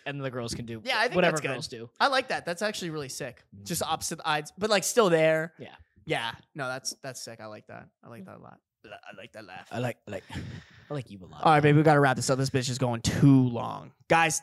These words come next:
Speaker 2: thank you so much for listening to this episode of The Last Drop. Make sure to subscribe, sign up for the Patreon, do all the things that help us out. We will see you guys next week. Me, Jacob, and Zemi.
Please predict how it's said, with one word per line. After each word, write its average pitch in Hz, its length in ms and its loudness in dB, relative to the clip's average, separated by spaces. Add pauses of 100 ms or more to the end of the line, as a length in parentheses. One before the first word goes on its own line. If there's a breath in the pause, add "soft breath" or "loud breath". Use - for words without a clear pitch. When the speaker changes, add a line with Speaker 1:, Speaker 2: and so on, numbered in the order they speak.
Speaker 2:
thank 208 120 4
you 196 60 0
so 208 140 4
much 190 140 4
for 196 100 2
listening 185 220 4
to 180 60 2
this 170 60 2
episode 185 280 6
of 165 80 2
The 170 40 0
Last 175 280 4
Drop. 175 260 8
Make 165 100 -2
sure 175 120 -4
to 156 40 -6
subscribe, 165 760 2
sign 180 240 2
up 160 60 -2
for 180 60 0
the 165 60 0
Patreon, 165 520 2
do 170 100 0
all 160 100 4
the - 40 -6
things 156 160 -6
that 160 120 -2
help 165 160 -2
us 165 100 -2
out. 156 140 2
We 170 100 -2
will 156 160 -4
see 180 160 -8
you 170 140 -10
guys 165 380 -6
next 196 440 0
week. 214 220 2
Me, 214 140 6
Jacob, 208 280 6
and 202 120 8
Zemi. 208 300 6